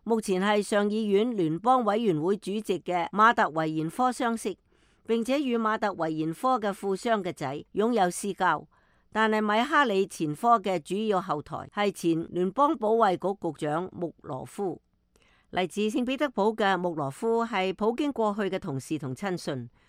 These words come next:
普京擔任總統後十多年嚟，一直擔任聯邦保衛局局長，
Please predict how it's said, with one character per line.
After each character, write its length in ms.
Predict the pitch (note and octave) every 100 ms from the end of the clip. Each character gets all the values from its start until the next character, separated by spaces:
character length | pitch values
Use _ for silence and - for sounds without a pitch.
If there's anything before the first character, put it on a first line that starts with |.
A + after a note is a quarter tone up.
| _ _
普 140 | - C4+
京 160 | E4 E4
擔 200 | D#4+ C#4
任 140 | G3+
總 240 | G3 A3
統 300 | B3 F#3+ A3+
後 260 | A3+ F3 E3+
十 180 | - F3+ -
多 160 | A#3+ G3+
年 180 | D3
嚟， 160 | C3 B2 -
一 60 | D4+
直 160 | G#3+ -
擔 260 | B3 A3+
任 220 | F#3+ E3 -
聯 280 | D#3 D3 D#3
邦 260 | B3 B3
保 140 | A3+ F#3+
衛 180 | G#3 D3+
局 140 | E3+
局 200 | - C#3+ -
長， 340 | A#2+ B2